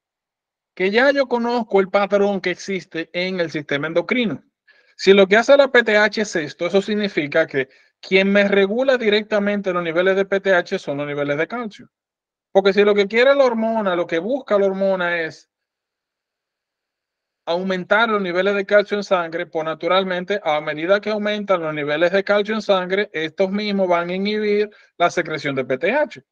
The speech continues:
Y así yo tengo un balance. Así yo no, eh, estoy constantemente causando hipercalcemia o hipofosfatemia,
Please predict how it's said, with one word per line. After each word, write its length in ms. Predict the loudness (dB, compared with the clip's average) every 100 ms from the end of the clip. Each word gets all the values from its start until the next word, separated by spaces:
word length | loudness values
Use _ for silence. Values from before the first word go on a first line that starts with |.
| _ _ _ -2
Y 80 |
así 200 | 0 0
yo 140 | -2 0
tengo 240 | 0 -2
un 80 | 2
balance. 480 | 4 4 0 -4 -14 _ _ _ _ _ -2
Así 240 | 0 0 2
yo 120 | 4
no, 380 | 4 0 -2 _ _ _ _
eh, 320 | -2 0 0
estoy 360 | -2 0 2 2
constantemente 720 | 0 2 2 2 -2 -2 0
causando 400 | 0 2 0 -2
hipercalcemia 760 | -2 -2 -2 -2 -2 -2 -6 -14 _ _ 0
o 220 | 2 2
hipofosfatemia, 1600 | 0 -2 -4 -12 _ _ _ -8 -8 -2 -2 -2 -4 -6 -8